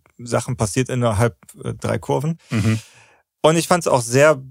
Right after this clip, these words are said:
Speaker 1: krass, dass Max Verstappen mit sechsundzwanzig Sekunden binnen so kurzer Zeit,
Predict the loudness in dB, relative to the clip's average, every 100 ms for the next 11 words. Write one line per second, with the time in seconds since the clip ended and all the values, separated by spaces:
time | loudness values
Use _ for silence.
0 | -20 -20 -20 -18 -2 0 0 0 -2 -2
1 | -2 -2 -4 -4 -4 0 -2 -2 -2 -4
2 | -4 -8 -6 -6 -6 -8 -6 -6 -4 -6
3 | -2 -4 -2 -6 -4 -4 -4 -6 -4 -4
4 | -6 -14